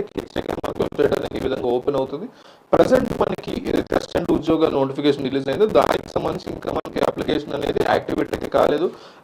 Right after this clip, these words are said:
యాక్చువల్‌గా ఈ నోటిఫికేషన్ అనేది జనవరి మంత్లో మనకు already రిలీజ్ చేశారు. మళ్ళీ ప్రజెంట్ దాన్ని అప్లికేషన్స్ అయితే మళ్ళీ తీసుకుంటున్నారు. So అప్పుడు అప్లై చేసిన వాళ్ళు మళ్ళీ అప్లికేషన్ మళ్ళీ పెట్టుకోవాల్సిన అవసరం లేదు. అప్పుడు చేయని వాళ్ళు ఇప్పుడు మళ్ళీ అప్లై చేసుకోండి. నోటిఫికేషన్ అయితే రిలీజ్ చేశారు,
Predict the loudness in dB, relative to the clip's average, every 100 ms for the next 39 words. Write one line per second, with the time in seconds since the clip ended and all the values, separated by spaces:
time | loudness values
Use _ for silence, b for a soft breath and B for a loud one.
0 | 6 6 4 0 2 4 4 4 2 2
1 | 0 0 0 0 0 2 2 6 6 6
2 | 2 2 2 2 B B -2 0 4 4
3 | 6 4 4 2 4 4 4 4 4 2
4 | 0 2 4 4 2 -2 -2 2 2 2
5 | 0 -2 -2 -4 -4 -2 0 2 4 2
6 | -2 -4 -4 -2 -4 B B B 4 8
7 | 8 8 10 10 10 8 10 6 4 2
8 | 4 2 6 6 6 2 0 0 0 -4
9 | -6 -2 2 4 4 4 4 4 4 0
10 | 0 2 2 0 B B 4 4 6 6
11 | 8 8 6 4 0 6 6 8 6 6
12 | 4 2 4 4 4 4 2 2 0 2
13 | 0 2 0 0 -6